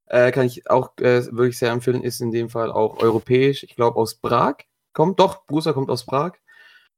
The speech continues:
Und, ähm, das ist sozusagen der originale drei D Drucker. Und, äh, also super von der Community her. Deshalb, bevor ihr euch für ein Modell entscheidet, geht auf YouTube,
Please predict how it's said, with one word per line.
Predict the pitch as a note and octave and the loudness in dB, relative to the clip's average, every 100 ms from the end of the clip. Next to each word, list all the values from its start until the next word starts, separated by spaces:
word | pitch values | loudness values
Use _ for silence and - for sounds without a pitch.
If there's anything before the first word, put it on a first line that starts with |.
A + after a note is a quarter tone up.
| _ | _
Und, | C3 C#3 C#3+ C#3 - | 4 6 6 2 -2
ähm, | - B2+ C#3 D3 D3 C#3+ | 4 6 8 6 4 2
das | C3+ C3+ | 2 0
ist | C#3 | -2
sozusagen | C3+ - C3 C3+ C3 | -8 -4 2 2 4
der | B2+ B2+ | 4 6
originale | C3 B2+ A#2+ A#2 A#2 B2 A2 G2 | 4 4 2 4 2 2 0 -2
drei | - A#2+ | -8 -6
D | A2 G#2+ | -4 -4
Drucker. | - G#2+ G#2+ F#2+ _ _ _ - - - _ - | -4 -6 -4 -8 _ _ _ -20 -20 -20 _ -2
Und, | A#2+ A#2+ A#2+ - - - - B2 | 2 2 2 -4 -10 -10 -6 0
äh, | A#2+ A#2 A#2 A#2 A#2 A#2 - _ _ | 4 6 6 6 4 2 -4 _ _
also | B2+ A#2+ C3 | 2 2 0
super | - F3 E3+ E3 | 2 2 4 2
von | D3+ | 2
der | C#3 | 0
Community | C#3 C#3 E3 E3+ - | 0 -2 -2 -2 -4
her. | D#3+ D#3 D#3 D#3 - | -2 0 -2 -4 -4
Deshalb, | D3+ D3 A#2 - _ _ | -2 2 0 -2 _ _
bevor | - C#3+ G3 G#3 | 0 2 6 6
ihr | G3 | 6
euch | C#3 E3+ | 2 0
für | - - D#3+ | -6 -4 0
ein | D#3+ | 0
Modell | D#3 D3+ D3+ | 0 0 0
entscheidet, | D3+ - C#3 B2+ G#2+ | 0 -2 0 -2 -2
geht | C3+ D#3 | -4 -2
auf | D#3+ - | -4 -2
YouTube, | D3+ D3+ E3+ D#3+ - | -2 0 -2 -2 -4